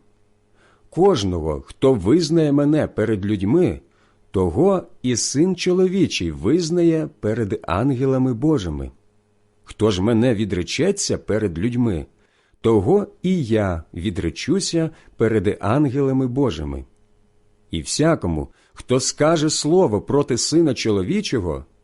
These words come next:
воно проститься йому. А тому, хто хулитиме Святого Духа, не проститься. Коли вас приведуть у синагоги, до урядів та до влади,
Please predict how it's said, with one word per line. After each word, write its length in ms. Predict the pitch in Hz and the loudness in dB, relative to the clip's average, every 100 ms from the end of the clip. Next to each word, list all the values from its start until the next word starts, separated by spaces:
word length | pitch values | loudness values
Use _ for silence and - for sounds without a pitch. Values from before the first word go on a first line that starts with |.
| _ - | _ -16
воно 600 | 78 87 95 107 175 170 _ | -6 -2 0 0 -2 -6 _
проститься 720 | 131 156 - - 175 - - | -4 -4 -4 0 0 0 -6
йому. 420 | 82 85 78 69 - _ _ _ _ _ _ | -4 -4 -4 -8 -12 _ _ _ _ _ _
А 120 | 110 | -2
тому, 420 | 117 151 165 202 175 | 0 2 2 2 -2
хто 260 | - 170 | -2 -2
хулитиме 720 | - 151 151 175 185 151 135 110 | 0 2 4 4 4 4 2 2
Святого 640 | - 92 117 151 143 92 | 0 -2 0 0 2 0
Духа, 600 | 80 170 214 - 90 65 _ _ _ _ _ _ | 0 0 0 -2 -4 -6 _ _ _ _ _ _
не 340 | - 73 90 143 | -8 -4 -4 -4
проститься. 800 | 143 139 - - 87 - 73 64 _ _ _ _ _ _ _ _ _ _ _ _ _ _ _ _ _ _ _ _ _ - | -4 -4 -4 -4 -4 -6 -14 -14 _ _ _ _ _ _ _ _ _ _ _ _ _ _ _ _ _ _ _ _ _ 0
Коли 320 | 170 233 262 | 4 6 4
вас 420 | 143 143 190 - | 2 0 0 -2
приведуть 640 | - 175 151 127 190 - - | 0 2 2 0 -2 -2 -4
у 60 | |
синагоги, 840 | 180 190 185 151 127 131 123 123 120 _ _ _ - | -2 2 2 2 4 2 2 -4 -6 _ _ _ -14
до 220 | 80 180 | 0 0
урядів 800 | - 175 131 127 120 113 104 _ | 2 2 4 2 0 -4 -6 _
та 140 | - 131 | -2 0
до 140 | 165 | 0
влади, 540 | 135 117 107 90 80 | 0 0 0 -2 -6